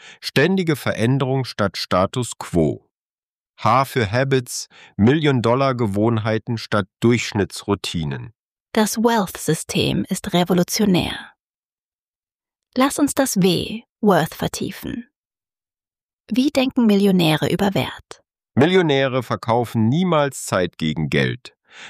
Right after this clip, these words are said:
Speaker 1: Sie verkaufen Ergebnisse, Transformationen, Träume. Ein Anwalt berechnet nicht Stunden, sondern Siege. Ein Berater verkauft nicht Beratung, sondern Erfolg. Ein Coach verkauft nicht Sessions,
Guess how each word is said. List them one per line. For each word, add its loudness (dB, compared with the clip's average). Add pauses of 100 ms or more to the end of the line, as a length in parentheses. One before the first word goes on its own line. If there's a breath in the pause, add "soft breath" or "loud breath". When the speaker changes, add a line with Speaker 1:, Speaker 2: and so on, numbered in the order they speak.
Speaker 1:
Sie 2
verkaufen 0
Ergebnisse, -2 (280 soft breath)
Transformationen, 0 (260)
Träume. 0 (600 loud breath)
Ein 2
Anwalt 2
berechnet -4
nicht -2
Stunden, 0 (220)
sondern 2
Siege. -4 (440 loud breath)
Ein 2
Berater 0
verkauft -4
nicht 0
Beratung, -2 (360)
sondern 2
Erfolg. -4 (380)
Ein 2
Coach 0
verkauft -2
nicht -4
Sessions, -2